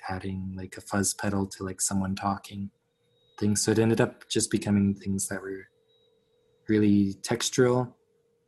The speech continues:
and, uh, ambient. And I remember that was just, like, a time where I was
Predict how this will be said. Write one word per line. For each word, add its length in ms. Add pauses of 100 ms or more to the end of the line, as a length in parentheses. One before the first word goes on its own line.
(540)
and, 260
uh, 320 (340)
ambient. 800 (840)
And 420
I 60
remember 320
that 140
was 160
just, 160
like, 100
a 60
time 240
where 120
I 100
was 420